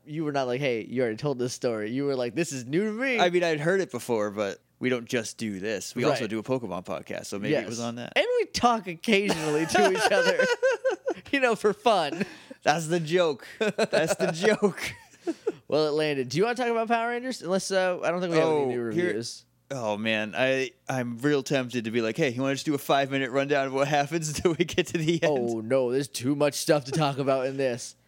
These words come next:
Speaker 2: All right. Let's go.
Speaker 1: We start off on a lightning storm in the desert.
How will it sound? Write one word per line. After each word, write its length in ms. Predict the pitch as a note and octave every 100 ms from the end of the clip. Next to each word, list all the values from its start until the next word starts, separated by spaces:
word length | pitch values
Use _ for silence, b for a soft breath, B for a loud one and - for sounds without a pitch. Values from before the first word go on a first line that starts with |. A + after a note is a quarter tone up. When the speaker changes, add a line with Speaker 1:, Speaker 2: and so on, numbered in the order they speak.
| -
Speaker 2:
All 140 | G#2+
right. 220 | G2 D#2+ - _ _ -
Let's 180 | G2 -
go. 240 | - - - _
Speaker 1:
We 220 | C#3+ B3+
start 360 | B3 G3 D#3+ C3+
off 460 | B2 G#2+ A2 - _ -
on 160 | C#3
a 80 | B2
lightning 540 | A#2+ E3 G3+ F#3 G3+
storm 500 | F3 - F#3 F3 E3 D#3 _ -
in 180 | F3
the 80 | D#3
desert. 640 | C#3+ B2 D#3+ C#3 A#2+ G#2+